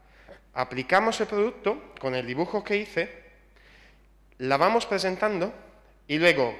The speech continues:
me preparo la otra placa o si está ya preparada, voy aplicando y sigo. Es mucho más sencillo y rápido. La rapidez es la clave de este producto. Aparte que claramente, como habéis visto,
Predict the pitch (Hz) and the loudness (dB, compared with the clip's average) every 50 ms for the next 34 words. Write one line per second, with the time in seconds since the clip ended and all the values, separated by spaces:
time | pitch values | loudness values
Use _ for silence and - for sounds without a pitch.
0 | - - 123 127 123 123 127 120 123 - 135 143 151 147 143 143 139 143 147 139 | -12 -10 -6 -6 -6 -4 -6 -6 -4 -2 -2 -2 0 0 0 0 0 -2 -4 -6
1 | 147 165 180 185 - 147 151 151 - - - - - - - 135 135 - - 143 | -2 -2 -2 -2 0 -2 -2 -2 -4 -16 -20 -20 -20 -12 -8 -6 -6 -4 -2 0
2 | 147 143 143 - 160 160 151 143 151 143 151 143 - 151 151 160 156 139 123 117 | 0 0 0 0 0 2 2 2 0 -2 -2 -2 0 2 2 4 2 2 0 -4
3 | 110 - - - - - - - - - - - - 113 117 135 139 139 147 139 | -6 -10 -16 -20 -20 -20 -20 -20 -20 -20 -20 -20 -12 -6 -2 0 2 2 2 2
4 | 143 147 143 180 180 185 180 151 156 180 - - - - - 160 151 - - 214 | 0 -2 0 2 2 2 2 0 -2 -2 -4 -8 -18 -16 -12 -10 -8 -8 -6 -6
5 | 180 135 113 - - - - - _ _ _ _ _ _ _ _ _ _ _ _ | -6 -8 -8 -10 -14 -20 -20 -20 _ _ _ _ _ _ _ _ _ _ _ _
6 | _ _ _ _ - 143 165 175 208 190 185 175 - 185 170 - - 214 214 190 | _ _ _ _ -12 -10 -8 -6 -4 -4 -4 -4 -4 -4 -2 -2 -2 -2 0 2
7 | 226 240 247 240 - - 127 127 120 131 123 - - 110 107 107 101 - - - | 2 2 2 2 -2 -6 -6 -2 0 0 0 -2 -4 -12 -12 -12 -14 -14 -18 -20
8 | - - _ - - - - - - - 127 127 127 127 135 - 147 147 156 202 | -20 -20 _ -20 -20 -20 -20 -20 -16 -6 -2 -2 0 0 0 -2 -2 0 0 0
9 | 233 - - - - 151 143 139 143 - 123 127 131 127 127 123 120 - 147 151 | -2 -2 -6 -8 -4 -4 -2 -2 -4 -6 -6 -4 -2 0 0 -2 -2 -2 -2 -2
10 | 165 190 202 226 233 - - 143 120 123 117 - - 123 - 120 110 117 131 127 | 0 0 -2 -4 -6 -8 -8 -10 -8 -8 -8 -8 -8 -12 -12 -10 -10 -8 -8 -8
11 | - - - 104 101 - - - - - - - - - - 117 - 123 123 - | -8 -12 -16 -16 -16 -18 -20 -20 -20 -20 -20 -20 -14 -8 -8 -4 -2 -2 0 2
12 | - 175 156 143 123 - 131 139 127 131 139 147 147 143 175 170 160 147 143 135 | 2 2 2 2 -2 0 4 4 4 6 4 4 2 2 0 2 2 4 4 4
13 | 120 123 123 113 - - 156 - - - 147 160 - | 2 2 0 0 0 -2 -2 -2 -2 -2 -2 -2 -2